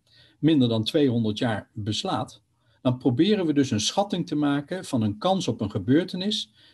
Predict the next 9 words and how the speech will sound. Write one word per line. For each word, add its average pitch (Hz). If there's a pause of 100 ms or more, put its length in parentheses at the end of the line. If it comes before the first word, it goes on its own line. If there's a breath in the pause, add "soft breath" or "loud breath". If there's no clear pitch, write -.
die 120
ver 175
buiten 147
het 127
domein 120
van 160
onze 165
meetreeks 185
ligt. -